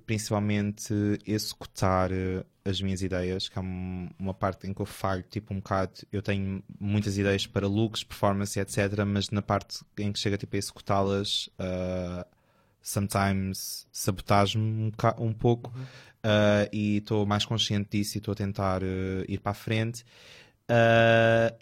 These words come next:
Speaker 1: e continuar a ser linda e maravilhosa.
Speaker 2: Também é preciso.
Speaker 1: Alienígena.
Speaker 2: Exatamente,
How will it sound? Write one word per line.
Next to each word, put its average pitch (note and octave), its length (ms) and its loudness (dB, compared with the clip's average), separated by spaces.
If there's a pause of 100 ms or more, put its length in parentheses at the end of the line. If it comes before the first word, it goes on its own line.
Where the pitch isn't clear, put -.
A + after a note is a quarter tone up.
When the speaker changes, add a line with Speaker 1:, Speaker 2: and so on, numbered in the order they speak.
Speaker 1:
e A#2+ 760 2
continuar B2 300 -2
a B2 40 -2
ser B2 160 -4
linda B2 200 -2
e B2 40 -2
maravilhosa. A#2 1080 -4 (280)
Speaker 2:
Também A#2+ 160 -10
é A#2 40 -8
preciso. - 420 -14
Speaker 1:
Alienígena. A#2 920 4
Speaker 2:
Exatamente, B2+ 580 -8